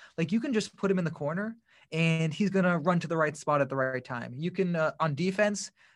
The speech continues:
you can have him guarding whoever on the perimeter, and he's darting into the lane to deflect the ball at the right time. He always knows what to do. His shot definitely works, and it's not like some, it doesn't really look like he's gonna have to work on it that much. And he,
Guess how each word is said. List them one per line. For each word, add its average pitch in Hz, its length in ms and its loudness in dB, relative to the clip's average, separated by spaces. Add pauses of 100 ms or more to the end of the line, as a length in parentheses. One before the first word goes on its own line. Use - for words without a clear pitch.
(120)
you 160 120 -4
can 160 120 -2
have 151 240 2
him 151 120 -4
guarding 143 680 2
whoever 151 400 2
on 151 100 0
the 143 60 -4
perimeter, 170 460 -2
and 139 200 -4
he's 135 360 -2 (120)
darting 156 320 2
into 143 160 -2
the 139 60 -2
lane 131 460 -2
to 131 400 -2 (220)
deflect 139 360 -2
the 143 60 -4
ball 123 220 2
at 120 80 -4
the 123 80 -6
right 113 220 -8
time. 120 400 -16 (260)
He 214 180 -4
always 190 520 -2
knows 165 200 0
what 156 120 -6
to 139 80 -8
do. 117 240 -8 (200)
His 165 120 -4
shot 175 440 -2
definitely 151 500 -2
works, 120 520 -6
and 127 180 -4
it's 131 120 -8
not 139 160 -2
like 135 140 -4
some, 135 160 -8 (120)
it 147 140 -4 (400)
doesn't 165 180 -6
really 165 160 0
look 156 160 -4
like 143 120 -4
he's 147 120 -4
gonna 139 160 -6
have 135 160 -2
to 139 80 -6
work 127 240 -6
on 156 100 -2
it 156 140 -8
that 165 160 0
much. 180 300 -6 (140)
And 190 280 0
he, 170 340 -6